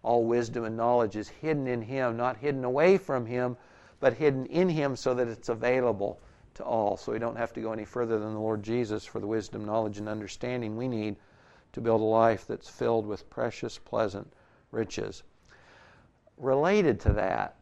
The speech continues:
uh, I am firmly convinced that most Christians, the vast majority of Christians, including myself here, we tend to live like spiritual paupers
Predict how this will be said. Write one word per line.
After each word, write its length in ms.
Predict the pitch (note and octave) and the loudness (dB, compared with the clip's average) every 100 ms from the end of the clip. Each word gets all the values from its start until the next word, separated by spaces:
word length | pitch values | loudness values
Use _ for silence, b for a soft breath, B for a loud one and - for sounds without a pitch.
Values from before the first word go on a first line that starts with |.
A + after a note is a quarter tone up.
| _ _ | _ _
uh, 160 | - - - _ - | -12 -12 -16 _ -6
I 200 | C#3 E3 | -4 -2
am 500 | C#3 A#2 A2 G#2 G#2 - | -2 -4 -6 -10 -14 -16
firmly 400 | - G#3 G3 C#3 | -6 -4 -2 -2
convinced 840 | G#2+ A#2 G#2+ G2+ G2 G#2 - - A2+ | -2 -4 -6 -6 -6 -6 -10 -14 -2
that 400 | A2 G#2+ G#2 - _ _ _ _ _ _ | 0 0 -2 -6 _ _ _ _ _ _
most 400 | A#2+ B2+ D3+ - | -4 0 0 -4
Christians, 600 | - G#2+ - - G#2 G#2 | -8 -8 -8 -12 -14 -12
the 140 | - G2+ | -10 -6
vast 580 | A2+ C#3+ D#3 - - - | 0 0 -2 -8 -18 -12
majority 520 | B2 A2+ A#2+ A2+ G2+ | -8 -2 2 2 2
of 140 | G2 | -4
Christians, 600 | - G2+ - - G2 G2 - - B B A#2 A2 B B - | -8 -10 -12 -14 -14 -14 -18 -20 B B -4 -6 B B -20
including 360 | G#2+ C3 A#2+ | -8 -6 -6
myself 480 | G#2+ G2 - A2 G2 | -6 -8 0 0 0
here, 200 | G#2 G#2 | -6 -6
we 160 | G#2+ A#2+ | -6 -8
tend 360 | - A3 A#3+ | -8 -8 -2
to 60 | G#3 | 2
live 480 | C#3 C#3 B2 G#2+ G#2+ | 4 6 8 6 4
like 280 | A2+ A2 G#2+ | 0 -2 -4
spiritual 720 | - - C#3 C3+ - C3 A2+ | -14 -4 -2 -2 -4 -6 -6
paupers 840 | - B2+ A#2 - G#2 G#2 - | -2 2 2 0 -6 -6 -10